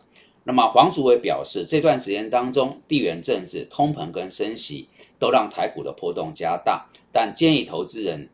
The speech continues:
应该在选股是重视基本面，把时间看稍微长期一些。那么今年以来，外资合计卖超了将近六千亿的台币，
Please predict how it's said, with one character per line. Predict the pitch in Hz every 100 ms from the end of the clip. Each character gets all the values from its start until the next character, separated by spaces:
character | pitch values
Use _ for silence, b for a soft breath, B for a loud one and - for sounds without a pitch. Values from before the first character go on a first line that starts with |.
| -
应 | 120 120
该 | 113 107
在 | - 95
选 | 90 85 113
股 | 123 67
是 | - 85
重 | 90 82
视 | - 78
基 | 90
本 | 85 71 73
面， | 85 76 b b -
把 | 76
时 | - 85
间 | 90 107 107 -
看 | 107 95
稍 | 107 101
微 | 82
长 | - 78 98
期 | 76 73
一 | 87
些。 | - 98 95 b b b -
那 | 127
么 | 123 120
今 | - 185
年 | 170
以 | 110
来， | 90 101
外 | 143 123
资 | - 123
合 | 95 - - 87 104
计 | 156 127 - b b _
卖 | 135 120 104
超 | - 101 104
了 | 92 85 - _ -
将 | 117 110
近 | 110
六 | 123 123
千 | 107 107 107
亿 | 98 82 _ _
的 | 69
台 | - -
币， | 82 113